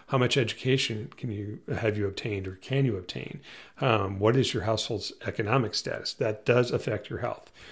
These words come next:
But we also can't ignore this idea that our body mass index and our weight don't matter, and that physical activity doesn't matter in the opposite direction, because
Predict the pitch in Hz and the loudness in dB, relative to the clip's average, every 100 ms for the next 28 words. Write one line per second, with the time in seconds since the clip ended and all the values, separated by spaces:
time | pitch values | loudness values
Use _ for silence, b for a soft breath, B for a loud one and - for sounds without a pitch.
0 | B - 139 120 135 139 - 170 165 131 | B 0 8 10 10 8 2 4 4 6
1 | 131 139 - 110 101 110 104 101 107 - | 6 6 4 0 2 2 2 0 -2 0
2 | 113 101 113 107 117 107 107 - 123 110 | -2 -2 0 2 2 0 -2 -2 -2 0
3 | 107 104 - - 104 95 98 104 117 - | -2 -4 -8 -4 -2 -2 0 0 -2 -6
4 | 110 101 - 101 90 - B B B 113 | -10 -6 -2 -2 -4 -12 B B B -2
5 | 101 - 117 139 127 104 - 156 143 117 | 0 2 0 2 0 0 0 0 2 0
6 | 104 117 101 98 101 101 98 101 107 156 | 0 -2 -2 -4 -6 -6 -6 -4 -2 -2
7 | - - - - - - 113 117 127 | -2 -4 -4 -10 -10 -10 -12 -6 -4